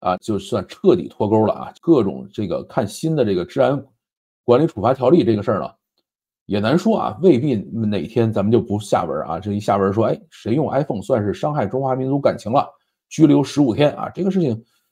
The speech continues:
你说有没有可能出现？也有可能啊，不是说完全不可能啊。这个因为现在越来越加速嘛，你既然加速了，它到底加速，加速到多快，咱也不知道。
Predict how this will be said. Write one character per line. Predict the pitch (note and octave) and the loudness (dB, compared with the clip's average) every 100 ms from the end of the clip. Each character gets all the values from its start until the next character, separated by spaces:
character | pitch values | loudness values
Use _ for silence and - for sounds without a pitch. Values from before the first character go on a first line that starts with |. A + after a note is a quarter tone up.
| _ | _
你 | G#2 | -2
说 | A#2 E3 | 2 4
有 | C#3+ | 6
没 | |
有 | E3+ | 4
可 | F3 G#2 | 2 -2
能 | A#2 | -2
出 | - | 2
现？ | F3 D3+ G2+ F#2+ - | 4 4 2 -6 -2
也 | D#3 | 0
有 | C#4 | 0
可 | C#4 - | -2 -8
能 | - | -6
啊， | A#2+ | -4
不 | A#2+ | 2
是 | F3+ | 4
说 | E3+ | 6
完 | D#3 D3 | 4 2
全 | D#3+ | 0
不 | C3 | -2
可 | A2 | -6
能 | - _ _ _ _ _ _ | -8 _ _ _ _ _ _
啊。 | F#2+ | -2
这 | F#2+ C#3 | 0 2
个 | A2+ | 4
因 | A2 | 4
为 | C#3 | 2
现 | D3 | 2
在 | C3 | 4
越 | C#3 | 6
来 | A#2+ | 6
越 | D3 A2+ | 6 4
加 | - D#3 | 0 0
速 | F3+ | 0
嘛， | F2 C2+ | -2 -4
你 | G2 | -2
既 | A#2 | 0
然 | C#3+ | 0
加 | - D#3+ | 0 0
速 | - C#3 | 2 2
了， | F#2+ | 2
它 | A#2 | 0
到 | B2+ | -2
底 | F#2+ | -2
加 | B2+ | -2
速， | D3 B2+ A2 | 2 2 0
加 | - E3+ | -4 -2
速 | D#3+ | 0
到 | B2 | 0
多 | C#3 | 0
快， | C#3 | -2
咱 | G#2 | -2
也 | C3 | 0
不 | A#2+ | 2
知 | |
道。 | E3+ - | 0 -2